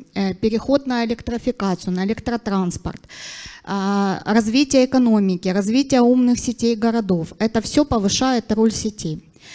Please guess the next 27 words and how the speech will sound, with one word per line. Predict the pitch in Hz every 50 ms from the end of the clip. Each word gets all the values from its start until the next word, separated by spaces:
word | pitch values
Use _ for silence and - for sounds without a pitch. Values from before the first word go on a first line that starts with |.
| - - - - - - - - - - -
А, | - 208 208 208 214 208 208 202
как | 202 262 262 -
сказал | - - 269 240 269 269 262
Иван | 269 247 254 254 254
Васильевич | 240 247 - - 277 247 262 233 -
по | - 240
поводу | - 262 254 247 247 226 220 254
реформ, | 247 254 - - 311 349 359 370 349 302
то | - - - 233
я | 240 254 262
хочу | - 269 - 254
сказать, | 240 - - 247 262 277 277
что | - - - 240
реформа | 233 233 - - 285 269 254 240
раб-регулирования | 226 233 233 - 233 247 220 214 240 247 294 330 311 269 247 240 220
в | 208 202
Украине | 214 - 220 226 254 285 294 247
готовилась | 202 214 208 - 254 269 254 233 214 196
с | -
тринадцатого | - 208 214 208 214 208 - - 202 196 202
года. | 190 185 170 160 151 - 170 - _ _ _ -
Поэтому, | - 214 214 214 254 247 240 226
может | 233 254 247 262 233 196
быть, | 196 226
даже | 202 240 262 294 285 294 285 - - _ _ _ _ -
слегка | - - - 233 233 - - 247
перезрела, | 247 - 240 240 233 214 208 208 208 196 180 180 208 247